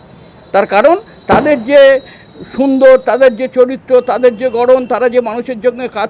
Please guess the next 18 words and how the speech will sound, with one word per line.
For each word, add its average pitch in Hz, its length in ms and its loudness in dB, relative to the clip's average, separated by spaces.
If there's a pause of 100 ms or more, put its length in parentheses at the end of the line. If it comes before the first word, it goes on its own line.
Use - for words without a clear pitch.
(100)
করেছে, 247 320 0
তারা 240 220 -6
ভুল 220 220 -8
বুঝতে 233 340 -6
পেরে 240 300 0 (280)
তৃণমূল 240 380 -2
কংগ্রেস 240 400 -2
আরও 233 220 0
ভালো 226 260 -2
মনে 247 220 -4
করে 240 220 0
তৃণমূল 233 420 -6
কংগ্রেসে 233 360 -6
আসছে, 240 260 -6
তারাই 214 320 -6
টার্গেটটা 156 460 -10
বেশি 131 300 -14
হবে। 113 200 -16